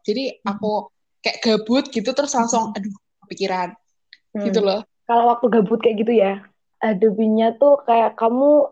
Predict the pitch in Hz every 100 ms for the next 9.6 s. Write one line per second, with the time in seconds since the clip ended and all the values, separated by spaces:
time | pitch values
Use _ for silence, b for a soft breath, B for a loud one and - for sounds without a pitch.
0 | - 220 220 214 202 - - _ 247 269
1 | 311 285 233 220 226 226 220 247 240 226
2 | 226 220 220 220 220 214 202 196 190 190
3 | - _ _ _ _ _ - 277 320 269
4 | 240 233 233 220 226 226 254 254 294 220
5 | 190 - _ _ - 240 247 247 226 226
6 | 226 226 302 320 277 226 202 196 196 202
7 | 196 196 190 214 277 269 247 247 214 214
8 | 202 185 B B B - 208 - _ _
9 | _ - 240 233 269